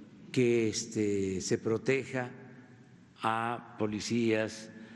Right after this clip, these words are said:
a marinos, a soldados. La recomendación, eh,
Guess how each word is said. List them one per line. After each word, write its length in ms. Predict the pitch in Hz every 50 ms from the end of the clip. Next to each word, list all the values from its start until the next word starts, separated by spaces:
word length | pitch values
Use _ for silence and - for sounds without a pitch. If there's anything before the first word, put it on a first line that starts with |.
| - - -
a 100 | - 107
marinos, 640 | 110 110 110 107 110 113 113 113 113 113 110 110 110
a 60 | 107 -
soldados. 840 | - 117 107 101 104 113 113 107 104 104 107 107 - - - - - - - - - - - - - - - - - - - - - - - - - - - - - - - _ _ -
La 380 | 95 98 98 101 101 101 101 104
recomendación, 1040 | 110 113 113 - 120 117 120 120 120 113 117 117 - - - 143 143 151 170 202 - - - - - - - - - - - - - - - - - - - - - - - - -
eh, 720 | 110 104 101 98 98 98 95 95 95 92 90 87 90 -